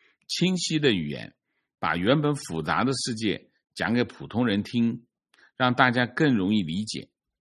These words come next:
没错，这就是我说的，把他的观点符号化，符号化，容易理解，便于传播，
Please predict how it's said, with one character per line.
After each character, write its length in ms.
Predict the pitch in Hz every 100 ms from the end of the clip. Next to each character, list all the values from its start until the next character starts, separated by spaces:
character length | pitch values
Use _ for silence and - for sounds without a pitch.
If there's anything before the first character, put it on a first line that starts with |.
| _ _ -
没 180 | 64 65
错， 340 | - 67 _ _ _ _ _ _ _ _
这 120 | 120
就 120 | 104
是 140 | 104 95
我 160 | 62
说 240 | - 87 78
的， 180 | 64 - _ _ _ _ _
把 160 | 85 82
他 160 | 110
的 80 | 110
观 260 | 113 127 127
点 180 | 82 69
符 180 | - 87
号 180 | 117 98
化， 340 | 101 - - _ _ _ _ _ - _ _ - -
符 160 | 117
号 260 | 139 156 131
化， 420 | 135 123 - - _ _ _ -
容 340 | 95 107 156
易 120 | 143
理 220 | 104 123
解， 320 | 127 82 - _ _ _ _ _ _ -
便 200 | 160 120
于 140 | 117
传 340 | 113 - 87
播， 440 | 104 117 113 -